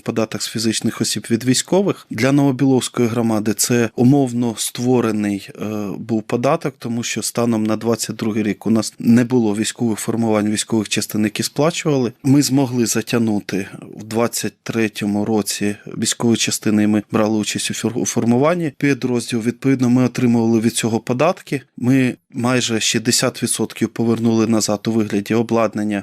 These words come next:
придбання або ж, о, напрямую грошей, і частину грошей ми потратили саме на будівництво укриття, на безпекове питання. Для бюджету громади, якщо порівнювати двадцять перший, двадцять другий рік, то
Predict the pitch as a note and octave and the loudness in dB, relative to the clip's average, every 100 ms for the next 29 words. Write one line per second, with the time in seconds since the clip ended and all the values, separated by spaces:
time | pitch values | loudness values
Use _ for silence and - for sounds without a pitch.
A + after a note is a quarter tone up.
0 | - - A#2 A2+ A#2+ A#2 G#2+ G#2 A2+ A2+ | -8 -2 0 0 0 2 2 2 0 0
1 | - D#2+ - G#2 G2 F2 - G2+ A#2 - | -2 -4 -6 -4 -2 -2 -4 -2 0 2
2 | A#2+ A#2+ B2+ C#3+ F#3+ G#3+ - C3+ - C3+ | 4 6 4 4 2 2 -2 -4 -2 -2
3 | - C3 - E3+ C#3 A#2+ D3+ - B2 A#2+ | 0 0 2 2 2 2 0 0 0 0
4 | A#2 - C3 C#3 B2+ A2+ - A#2 A#2+ A2+ | -2 -2 -2 -2 -2 -4 -2 0 2 0
5 | G#2+ G#2+ A2+ A2 G#2 - A2 - A2 - | -2 0 2 2 0 0 -2 0 -4 0
6 | C3+ A#2 G#2+ - G#2 - F#2+ F#2+ F2 - | 2 2 -2 -6 -8 -6 -6 -4 -6 -6
7 | - - - _ - A2+ B2 C#3 F#3+ G#3 | -6 -8 -14 _ -2 0 2 2 2 2
8 | F3 D#3 C#3+ B2+ A#2 G#2+ - - - A2+ | 0 0 0 0 -2 -6 -8 -14 -6 -4
9 | - C#3 C3+ C#3 B2+ B2 A#2 A#2 A2 - | -2 0 2 4 4 2 0 -4 -6 -8
10 | A2 B2 - A#2+ - A#2+ - A2 A2+ A#2 | -2 -2 -2 -6 -4 -2 -2 -4 -2 -2
11 | - A2+ B2 B2+ C3 F3 F#3 - A2+ G2+ | -2 -4 0 2 4 2 -2 -2 0 2
12 | F#2+ | 0